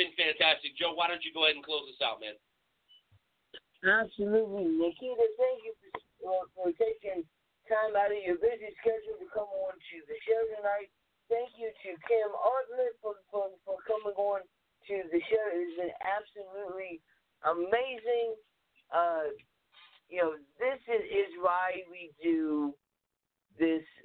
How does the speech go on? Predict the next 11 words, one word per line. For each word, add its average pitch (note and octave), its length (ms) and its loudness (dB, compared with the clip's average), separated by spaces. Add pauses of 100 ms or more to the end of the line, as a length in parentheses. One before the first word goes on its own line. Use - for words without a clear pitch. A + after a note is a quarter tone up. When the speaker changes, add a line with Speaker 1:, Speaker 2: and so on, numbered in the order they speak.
(320)
Speaker 2:
podcast, C3+ 720 -2
because E3+ 500 0
of D3+ 220 0
nights E3+ 500 0 (560)
like D3 320 2
this. B2+ 280 -2
Like, C#3 200 -2
this B3+ 320 2
has A3+ 80 -4 (120)
been G#3 160 -2 (120)
absolutely F3+ 1040 0